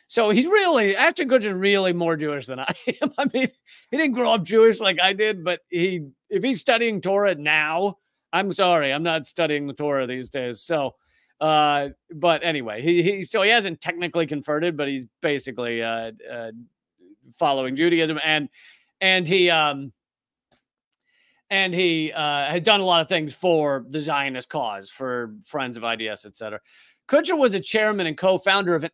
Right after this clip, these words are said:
anti-child sex trafficking organization called Thorn, which works closely with the F B I and other federal law enforcement agencies.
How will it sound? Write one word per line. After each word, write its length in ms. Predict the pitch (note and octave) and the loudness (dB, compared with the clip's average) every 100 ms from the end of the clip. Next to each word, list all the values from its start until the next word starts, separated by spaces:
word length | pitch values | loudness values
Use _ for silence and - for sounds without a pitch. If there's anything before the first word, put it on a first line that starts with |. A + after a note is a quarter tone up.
| - | -4
anti-child 1500 | B3+ D4 D4+ - A#3+ B3 B3 A3+ - - G#3+ A#3 B3+ A#3+ G#3+ - | -2 -2 -6 -4 0 0 0 -4 -12 -6 -2 0 0 -2 -6 -12
sex 500 | - A#3 G#3+ - - | -8 -4 -4 -8 -12
trafficking 640 | - G#3+ G#3+ A3 G#3+ A3 | -6 -2 -2 -4 -6 -4
organization 1000 | G#3 A3+ A3+ A#3 G#3 B3+ C#4+ - C3 G#2 _ _ _ | -2 -2 -2 -6 0 0 2 -2 -6 -12 _ _ _
called 400 | F3 F#3+ F#3+ D#3+ | 2 4 2 -4
Thorn, 640 | _ C#4+ D4+ D3+ A2+ C#3+ _ - _ | _ 4 6 0 -4 -10 _ -20 _
which 280 | F#3+ A3+ - | 2 2 2
works 380 | E3 G#3 A#3 - | 2 4 4 2
closely 420 | - F3 F3 F#3 | 0 0 0 0
with 140 | F3 | 0
the 120 | D#3 D#3+ | 2 0
F 180 | D#3 | 0
B 100 | - | 2
I 220 | F3+ G#3+ A3 | 4 4 2
and 100 | F#3+ | 2
other 220 | E3 D#3+ | 0 -2
federal 380 | - E3 D#3+ D3+ | 0 0 2 0
law 180 | D#3 D#3 | 2 0
enforcement 400 | C#3+ C#3+ - D#3+ | 0 -2 0 0
agencies. 540 | G3 E3+ D3+ B2 - | 2 2 -2 -8 -10